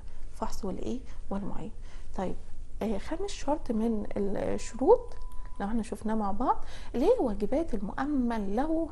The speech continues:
عند وقوع الحادث. ايه هي واجبات المؤمن له عند وقوع الحادث؟ اول حاجة اختار الشركة فورا تليفونيا او برقيا.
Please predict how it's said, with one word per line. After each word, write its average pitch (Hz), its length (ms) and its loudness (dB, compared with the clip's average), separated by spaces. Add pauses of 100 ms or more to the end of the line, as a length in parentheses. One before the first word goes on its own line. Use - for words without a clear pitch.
عند 254 280 0
وقوع 233 600 2 (100)
الحادث. - 640 -4 (2250)
ايه 392 60 4
هي 494 260 8
واجبات 226 400 6
المؤمن 247 480 4
له 262 220 2
عند 208 180 2
وقوع 262 300 4
الحادث؟ 196 540 0 (560)
اول 339 380 6
حاجة 320 320 2
اختار - 280 2
الشركة - 380 0
فورا 262 600 4
تليفونيا 208 680 0 (100)
او 294 300 2 (120)
برقيا. 208 480 -2